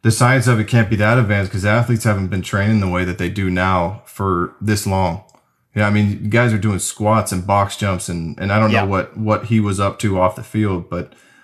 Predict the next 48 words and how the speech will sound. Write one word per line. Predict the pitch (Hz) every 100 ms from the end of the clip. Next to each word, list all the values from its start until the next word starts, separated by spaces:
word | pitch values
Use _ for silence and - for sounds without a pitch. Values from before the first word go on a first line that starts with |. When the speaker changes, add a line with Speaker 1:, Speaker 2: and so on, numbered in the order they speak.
| _ -
Speaker 1:
um, | 92 87 73 -
you | 120
know, | 104
a | 101
guy | 107
like | 110 107
him | 117 113
is | 104
gonna | 101
wanna | 95 101 98
get | 95 107
back | 101 101 -
to, | 92
get | 107 95
his | 92
legs | 98 101
back | 104 98 104
under | 101 101
him, | 104
start | 101 95 80
lifting | 95 104 113 104
and, | 92 76
and | 92 92
doing | 104 98 90 85
more | 104 104 98
explosive | - 104 101 98
activities | 95 90 104 101 101 92
than | 92
maybe | 95 95 92 92
guys | 117 98 95
in | 95
the | 90
past | - 92 -
were | 82
doing. | 101 95 87 76
So | - 80 90 _ _ _ _ _ _ _ _ _ _ _ _ _ _ _ _
overall, | - 135 127 131
Speaker 2:
Got | 101
it. | 98
Speaker 1:
I |
mean, | 92 - -
just | 127 120 -
a, | 90 - - - - - - _ _ - - _ -
not | 113 117
Speaker 2:
Good | 101
Speaker 1:
good | 110
Speaker 2:
Lord. | 127 131
Speaker 1:
news. | -